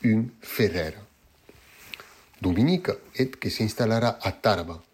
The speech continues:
mentre que Ioan demorarà a Asté. D'aute sis que seràn caperans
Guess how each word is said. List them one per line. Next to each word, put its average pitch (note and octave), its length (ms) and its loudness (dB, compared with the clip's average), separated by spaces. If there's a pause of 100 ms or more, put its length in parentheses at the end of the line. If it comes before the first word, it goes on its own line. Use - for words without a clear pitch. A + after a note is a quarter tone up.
(340)
mentre A2 500 2
que - 140 -6
Ioan F2 340 -2
demorarà G2 520 -2 (180)
a G2+ 140 -2
Asté. - 360 -8 (1000)
D'aute A2 420 2
sis - 560 0
que G2 160 -2
seràn A2+ 640 0
caperans A2 640 0